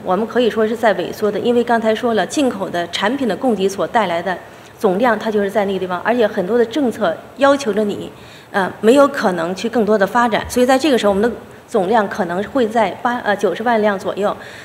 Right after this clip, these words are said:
呃，最高的时候我们在二零一四年的时候达到一百四十二万辆，到前年，去年的时候基本就回落到一百二十六、一百，呃，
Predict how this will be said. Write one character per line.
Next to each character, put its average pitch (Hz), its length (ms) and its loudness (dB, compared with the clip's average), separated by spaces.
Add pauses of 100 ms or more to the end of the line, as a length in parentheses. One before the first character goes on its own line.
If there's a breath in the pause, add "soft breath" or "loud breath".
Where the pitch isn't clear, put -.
(160 loud breath)
呃， 208 220 6
最 320 200 2
高 330 160 8
的 294 80 4
时 - 80 -2
候 226 80 6
我 202 80 4
们 180 100 0
在 220 140 6
二 233 300 6
零 196 480 0
一 277 120 2
四 311 140 -2
年 196 180 2
的 - 20 0
时 202 40 4
候 196 60 4
达 190 200 0
到 208 300 2
一 269 100 -2
百 175 200 -2
四 262 180 -4
十 254 80 -2
二 226 160 2
万 202 160 0
辆， 208 240 2 (400 loud breath)
到 208 460 8
前 240 360 2
年， 208 300 2
去 330 200 0
年 202 200 4
的 190 80 2
时 190 80 -4
候 196 100 4
基 226 240 -2
本 196 200 -2
就 214 180 4 (160)
回 185 180 4
落 247 160 6
到 185 220 4
一 233 140 -4
百 196 100 2
二 220 220 4
十 226 140 -4
六、 226 260 4
一 240 180 -2
百， 170 400 0 (340 loud breath)
呃， 180 400 0